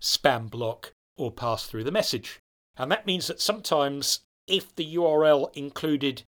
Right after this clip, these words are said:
secret or semi-secret data, personally identifiable information, then other people who just happen to search for the right domain name within a short period afterwards will see all the U R Ls that were searched for, including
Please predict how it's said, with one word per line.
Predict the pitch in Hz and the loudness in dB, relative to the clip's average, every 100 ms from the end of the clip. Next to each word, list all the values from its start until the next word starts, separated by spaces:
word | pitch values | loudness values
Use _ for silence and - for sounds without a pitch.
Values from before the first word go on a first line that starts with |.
| _ | _
secret | - - 180 - 131 | -6 0 0 -2 -6
or | 127 | -2
semi-secret | - 156 139 - 151 - 117 _ _ - | 0 0 -2 -4 -4 -6 -12 _ _ -6
data, | 143 - 113 113 | -4 -4 -8 -2
personally | 151 143 127 | 0 0 0
identifiable | 123 131 - 117 117 | -4 -4 -4 -4 -4
information, | 113 127 143 151 - 90 _ _ _ _ | -6 -4 -4 -4 -8 -16 _ _ _ _
then | 139 - | -4 4
other | 220 208 | 6 6
people | 214 202 - 170 160 - | 4 0 -2 -4 -6 -10
who | 156 | -12
just | 135 196 - | 0 2 2
happen | - 202 185 | 2 0 0
to | 170 147 | -6 -4
search | - 190 190 | 0 0 0
for | - 160 | -6 -4
the | 143 | 2
right | 151 156 - | 4 2 0
domain | 139 175 220 147 | 2 6 4 2
name | 117 113 156 196 _ _ - | -4 -6 -6 -8 _ _ -8
within | 139 147 156 | -4 0 0
a | 143 | -2
short | - 156 165 | 0 0 2
period | 147 139 139 | 2 2 4
afterwards | 175 196 - 104 123 - - _ - | 4 2 -2 -8 -8 -10 -12 _ 0
will | 170 | 2
see | 160 - 254 220 | 2 2 4 4
all | 202 | 4
the | 190 | 2
U | 175 180 | 2 4
R | 175 | 6
Ls | 175 - | 4 2
that | 185 | -6
were | 151 | -4
searched | - 185 - | 0 0 -2
for, | - 147 143 _ _ | 0 2 0 _ _
including | 202 185 180 - 262 220 123 139 196 | 0 0 0 0 2 4 2 0 -6